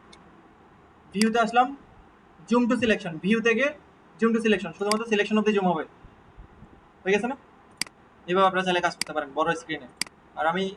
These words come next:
আপনাদেরকে এখন কন্ডিশনটা চেঞ্জ করে দিব, আপনারা সেই অনুযায়ী এখন একটা কাজ করে দিবেন। বুঝতে পারছেন? আচ্ছা, আপনাদের কন্ডিশনটা চেঞ্জ করে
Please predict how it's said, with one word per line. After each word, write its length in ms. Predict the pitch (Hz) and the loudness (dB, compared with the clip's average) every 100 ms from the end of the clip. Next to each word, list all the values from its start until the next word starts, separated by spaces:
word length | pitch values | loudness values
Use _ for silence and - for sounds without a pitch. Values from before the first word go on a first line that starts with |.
| - | -6
আপনাদেরকে 300 | 165 175 190 196 | -4 -4 -2 -2
এখন 100 | 202 190 | 0 2
কন্ডিশনটা 400 | 175 170 196 202 | 2 0 -4 -4
চেঞ্জ 120 | 196 185 | -4 -4
করে 100 | 190 196 | -4 -2
দিব, 80 | 220 247 - - - - | -2 -4 -10 -20 -20 -10
আপনারা 160 | 151 156 | -8 -8
সেই 100 | 190 | -6
অনুযায়ী 180 | 196 190 170 | -2 -2 -2
এখন 100 | 170 | -4
একটা 100 | 165 156 | -6 -6
কাজ 80 | 151 | -6
করে 120 | 147 143 | -14 -14
দিবেন। 160 | 127 - - - - - - - - - - - - - - | -16 -20 -20 -20 -20 -20 -20 -20 -20 -20 -20 -20 -20 -20 -16
বুঝতে 180 | 151 208 | -2 2
পারছেন? 220 | 208 208 220 208 - 190 | 2 2 0 -4 -4 0
আচ্ছা, 160 | 208 175 151 | 4 4 2
আপনাদের 240 | 160 190 208 | 0 0 2
কন্ডিশনটা 340 | 208 190 226 220 | 2 2 0 2
চেঞ্জ 140 | 208 | 0
করে 100 | 208 | 2